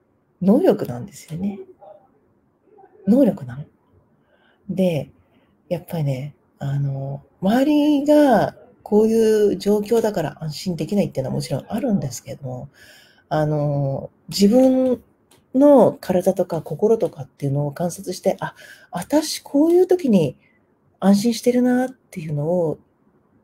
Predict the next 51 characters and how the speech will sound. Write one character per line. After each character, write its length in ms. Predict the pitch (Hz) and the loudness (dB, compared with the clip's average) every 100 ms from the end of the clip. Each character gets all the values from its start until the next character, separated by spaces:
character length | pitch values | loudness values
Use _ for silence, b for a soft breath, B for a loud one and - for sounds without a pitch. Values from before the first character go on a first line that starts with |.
| _ | _
よ 140 | 254 | 4
く 100 | 247 | 4
観 220 | 180 170 170 | 4 0 -4
察 260 | 180 - | -6 -8
し 80 | - | -10
て 100 | 185 | -10
る 80 | 180 | -8
と、 320 | - 208 185 B B B - | 0 0 0 B B B 0
自 120 | 202 | 2
分 140 | 233 | 4
が 260 | 240 247 - | 6 4 4
安 160 | 226 247 | 2 0
心 260 | - 277 | 0 0
す 120 | 277 | 2
る 100 | 269 | 2
た 120 | 269 277 | 2 2
め 120 | 254 | 4
に 200 | 196 180 | 4 4
ど 140 | 240 | 2
こ 140 | 240 269 | 4 4
に 140 | - | 2
行 100 | 143 | -4
っ 40 | - | -8
た 100 | 147 | -4
ら 100 | 143 | -4
い 60 | |
い 200 | 143 139 | -4 -6
の 100 | 135 | -6
か 200 | - 117 127 | -10 -18 -18
と 100 | - | -18
か、 180 | 135 b b b 180 | -16 b b b 2
何 260 | 202 349 | 4 6
を 60 | 214 | 4
や 100 | 151 | 4
っ 60 | |
た 80 | - | 0
ら 80 | 143 | -2
い 40 | - | 0
い 140 | 180 | 0
の 100 | 143 | -2
か 140 | 131 | -6
っ 60 | 123 | -14
て 200 | _ - | _ -18
い 20 | |
う 40 | 135 | -18
こ 80 | |
と 100 | 139 | -16
が 120 | 143 139 | -14 -12
す 160 | - | -12
ご 100 | - | -14
く 220 | - - | -18 -20